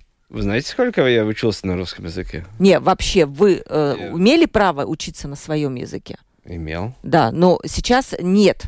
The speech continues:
Speaker 2: такой возможности, да, тогда была оккупация, сейчас, сейчас все-таки демократическая Латвия.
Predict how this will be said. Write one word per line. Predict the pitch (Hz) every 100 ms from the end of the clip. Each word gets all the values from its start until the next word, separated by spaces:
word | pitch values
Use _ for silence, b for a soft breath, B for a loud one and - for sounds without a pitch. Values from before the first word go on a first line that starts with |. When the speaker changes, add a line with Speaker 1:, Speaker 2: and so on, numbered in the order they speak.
| -
Speaker 2:
такой | 160 175
возможности, | 170 202 240 185 151 123 - 120
да, | 156 214
тогда | 165 135 214
была | 220
оккупация, | 208 240 202 165 -
сейчас, | - 175
сейчас | - 196
все-таки | - -
демократическая | 165 190 202 196 170 - - 202
Латвия. | 202 - 123